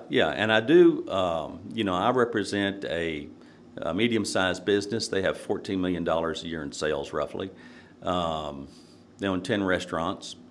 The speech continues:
and, uh, I'm, uh, I'm their attorney. Uh, I set up their annual shareholders meetings. I review the budget with the president of the company. Uh, we look at things.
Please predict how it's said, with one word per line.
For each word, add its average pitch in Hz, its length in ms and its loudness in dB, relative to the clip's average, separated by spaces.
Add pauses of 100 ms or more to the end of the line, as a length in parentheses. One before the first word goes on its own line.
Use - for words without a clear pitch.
(280)
and, 92 600 -2 (100)
uh, 87 400 -8
I'm, 120 600 0 (400)
uh, 92 280 -12 (1120)
I'm 113 460 4
their 107 220 4
attorney. 92 600 2 (220)
Uh, 87 240 -2
I 92 140 -2
set 110 220 2
up 104 160 -2
their 90 360 0 (420)
annual 113 300 0
shareholders 107 560 0
meetings. 76 440 -8 (440)
I - 60 0
review 92 320 0
the 101 80 0
budget 98 500 2 (200)
with - 300 -2
the - 60 -16
president - 420 2
of 76 100 -6
the - 60 -16
company. 73 360 -8 (540)
Uh, 78 440 -4 (240)
we 95 160 0
look 113 200 0
at - 120 -6
things. 87 540 -2